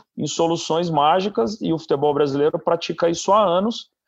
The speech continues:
e isso é que tem levado os nossos clubes à casa dos bilhões de dívidas,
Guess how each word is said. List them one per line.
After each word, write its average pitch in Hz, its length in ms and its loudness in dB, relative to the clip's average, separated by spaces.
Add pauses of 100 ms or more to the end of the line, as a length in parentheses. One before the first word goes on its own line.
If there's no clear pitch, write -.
(280)
e 175 100 2
isso 165 180 0
é 175 60 4
que 170 100 -16
tem 165 160 0
levado 139 380 4
os 123 140 -2
nossos 131 360 -2
clubes 196 440 0
à 214 100 2
casa 156 380 2
dos 165 240 -2
bilhões 151 500 0
de 131 140 -2
dívidas, 160 580 -2